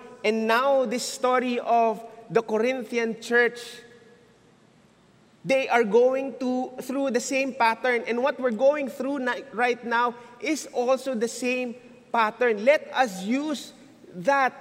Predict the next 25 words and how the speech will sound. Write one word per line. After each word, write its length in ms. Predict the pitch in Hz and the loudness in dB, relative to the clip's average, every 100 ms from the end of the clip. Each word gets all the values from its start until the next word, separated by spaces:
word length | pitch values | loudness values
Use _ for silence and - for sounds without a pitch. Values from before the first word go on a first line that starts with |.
| - - | -20 -14
reference, 880 | 208 202 247 254 - 262 254 233 - 170 | -6 2 2 2 -6 -2 0 -2 -4 -2
that 240 | 240 247 | 0 -2
lesson 640 | 233 233 240 240 247 233 226 247 | -4 -2 -2 -2 -2 -4 -4 -8
to 80 | |
change 560 | 240 - 247 247 262 - | -8 -6 -4 -4 -6 -4
our 240 | 220 233 | 0 2
ways, 480 | 220 240 254 226 - - - - | 2 -2 -6 -6 -10 -18 -20 -10
because 600 | 170 247 233 254 254 254 254 - - - - - - _ - | -4 -4 2 4 4 2 -4 -16 -20 -20 -20 -20 -20 _ -2
by 240 | 208 247 | 2 4
looking 560 | 233 285 233 285 285 269 220 | 2 0 -4 -2 -2 -2 -4
at 120 | 226 - - - | -4 -8 -20 -10
what 400 | 220 247 254 - - | 0 2 2 -4 -10
happened 560 | 247 262 - 247 240 - | -4 -4 0 0 -2 -4
to 120 | 233 | 2
them, 320 | 208 214 214 - - - | 2 2 -2 -12 -18 0
that 400 | 214 285 - 165 | 4 4 2 -6
gives 400 | 247 254 196 - - | -4 -2 -4 -8 0
us 560 | 220 233 220 - - - - - - _ _ 151 | 4 4 2 -10 -16 -20 -20 -20 -20 _ _ 0
the 100 | 233 | 2
lessons, 720 | 226 240 247 247 220 185 - 233 | 4 2 2 0 -2 -2 0 2
that 240 | 262 202 | 2 0
gives 440 | 254 208 - - - | -6 -6 -10 -10 -2
us 320 | 220 214 - 170 | 0 0 -8 -2
the 200 | 226 208 - - - - - - - | 0 0 -2 -20 -20 -20 -20 -20 -4
tools 640 | 311 311 277 214 156 - | 0 2 4 2 0 -10